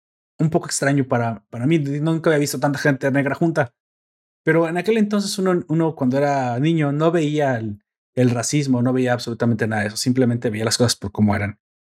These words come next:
Nunca fue de mis grandes favoritas, eh, debo de decirlo, debo confesar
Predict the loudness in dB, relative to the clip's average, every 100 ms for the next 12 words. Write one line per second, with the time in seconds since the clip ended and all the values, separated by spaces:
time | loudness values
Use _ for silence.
0 | _ _ _ 0 4 4 2 0 0 4
1 | 2 2 0 0 0 0 2 0 0 0
2 | 0 0 4 4 4 -4 -2 0 2 2
3 | 2 2 -2 -6 -8 -2 0 2 2 2
4 | 0 0 -2 -2 2 2 2